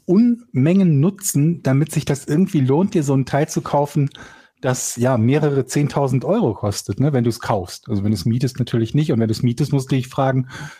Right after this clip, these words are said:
komm ich nicht genauso günstig weg, wenn ich mir irgendwo ein günstiges Hotelzimmer suche und hab dann wenigstens uneingeschränkt fließend Wasser und sanitäre Einrichtungen und keine Ahnung was, W lan oder so. Das ist halt für mich irgendwie so der Punkt, den ich nicht so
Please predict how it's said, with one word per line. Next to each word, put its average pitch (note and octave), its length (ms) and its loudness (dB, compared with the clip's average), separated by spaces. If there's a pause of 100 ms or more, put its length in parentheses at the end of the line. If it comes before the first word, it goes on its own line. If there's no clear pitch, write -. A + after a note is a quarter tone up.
(240)
komm C3+ 140 0
ich B2+ 80 0
nicht C#3 160 0
genauso C3 420 2
günstig C3 440 -2
weg, C3 180 0
wenn B2+ 120 2
ich B2 100 -4
mir B2+ 120 2
irgendwo B2+ 300 0
ein B2+ 280 2
günstiges B2+ 420 -2
Hotelzimmer C3 580 0
suche A2 320 -2
und A2+ 120 0
hab C3 120 -2
dann A#2 200 0
wenigstens C3 500 -2
uneingeschränkt B2+ 920 0 (800)
fließend C3 420 0
Wasser B2+ 320 0
und A#2 100 2
sanitäre B2 560 0
Einrichtungen A#2+ 760 2
und A2+ 340 0
keine B2 280 0
Ahnung A2+ 260 2
was, G#2+ 260 -2
W A#2+ 140 2
lan G2 360 0
oder G#2 220 0
so. G#2 280 -2 (640)
Das D3+ 160 0
ist F#3+ 120 -2
halt C3 160 0
für - 120 -4
mich A2 180 -2
irgendwie G#2+ 240 0
so A2 100 0
der A2 140 2
Punkt, A#2 360 -4
den A2+ 100 2
ich A2 140 -4
nicht C3 180 0
so A#2 260 -4